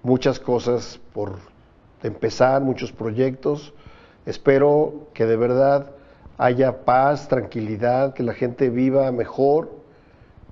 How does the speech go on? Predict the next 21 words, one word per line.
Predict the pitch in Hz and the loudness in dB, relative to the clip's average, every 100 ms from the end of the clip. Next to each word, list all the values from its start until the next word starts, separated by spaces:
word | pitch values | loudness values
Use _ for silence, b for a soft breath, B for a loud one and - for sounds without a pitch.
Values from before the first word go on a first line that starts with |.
| - - | -16 -4
que | 123 | 0
logremos | 123 123 139 147 151 156 151 | 2 2 4 4 4 2 0
que | 143 | -6
todos | 113 143 151 | -2 2 2
nuestros | 147 139 139 117 | 0 -2 -2 -4
sueños | - 139 147 147 143 - - - b b b b _ _ _ _ _ - - - | 0 2 2 2 0 -4 -18 -20 b b b b _ _ _ _ _ -20 -20 -8
se | - | -2
logren. | 117 131 135 143 262 302 | 2 4 4 0 -2 -6
Hay | 123 | -8
que | - 117 | -6 -6
despertar | 107 - 107 - 110 - | -8 -8 -10 -2 -2 -2
para | - 107 | -6 -10
que | - | -10
se | - | -12
logren. | 104 107 110 151 180 _ b b b b b b _ - | -8 -6 -6 -8 -12 _ b b b b b b _ -14
Espero | 117 - 135 135 151 147 | -10 0 2 4 2 -2
que | 113 | -6
tengamos | 113 113 123 120 120 117 | -6 -2 -2 -2 -4 -6
un | 113 | -4
año | 113 113 107 | -4 -2 -4
venturoso | 101 98 104 123 135 - - | -6 -8 -4 -2 -2 -2 -10